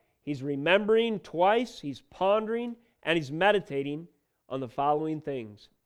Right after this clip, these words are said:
The years of the right hand of the Lord Most High, the deeds of the Lord, the wonders of old,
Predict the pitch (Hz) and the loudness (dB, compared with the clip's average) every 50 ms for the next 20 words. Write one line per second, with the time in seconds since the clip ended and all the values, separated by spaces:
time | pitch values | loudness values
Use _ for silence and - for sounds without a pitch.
0 | _ _ _ _ _ _ _ _ _ - 143 143 143 160 180 196 220 233 240 233 | _ _ _ _ _ _ _ _ _ -6 -4 -2 0 0 2 2 2 2 2 0
1 | 180 180 160 147 151 147 160 180 202 202 180 175 190 208 214 226 226 220 175 151 | -2 -2 -2 -2 0 2 4 4 4 4 2 0 -2 -2 -2 -2 -2 -4 -2 -2
2 | 147 147 160 170 196 190 190 208 214 202 - - 147 143 131 131 139 165 _ _ | -2 0 0 0 0 -2 -2 -2 -4 -4 -6 -8 -6 -6 -6 -6 -8 -12 _ _
3 | _ _ _ _ _ _ _ _ _ - 143 151 120 110 - 165 185 214 233 220 | _ _ _ _ _ _ _ _ _ -8 -8 -8 -6 -6 -4 -2 -2 0 -2 -2
4 | 180 214 190 156 151 143 131 127 123 120 131 156 _ _ _ _ _ _ _ _ | -2 -4 -2 -2 -4 -4 -4 -4 -6 -8 -10 -14 _ _ _ _ _ _ _ _
5 | _ _ - 143 135 131 131 143 170 185 208 202 208 196 160 160 127 131 127 120 | _ _ -6 -4 -4 -2 0 2 2 2 2 2 0 -2 -2 -6 -6 -6 -6 -6
6 | 110 110 123 | -8 -12 -14